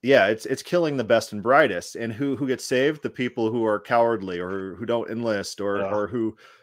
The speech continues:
Speaker 1: who stay at the sidelines. That, so you have all these wars, and it's,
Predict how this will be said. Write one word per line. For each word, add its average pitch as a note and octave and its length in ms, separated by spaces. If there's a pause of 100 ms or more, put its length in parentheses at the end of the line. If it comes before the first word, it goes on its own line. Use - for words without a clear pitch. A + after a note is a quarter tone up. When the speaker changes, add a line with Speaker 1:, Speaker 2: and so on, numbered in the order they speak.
(160)
Speaker 1:
who A2 280
stay A#2+ 560
at A2+ 140
the A2 80
sidelines. F#2 800 (1040)
That, C#3 240 (800)
so - 160
you C3 100
have D#3 320
all C#3+ 100
these A2+ 220
wars, G#2+ 460
and B2+ 140
it's, - 180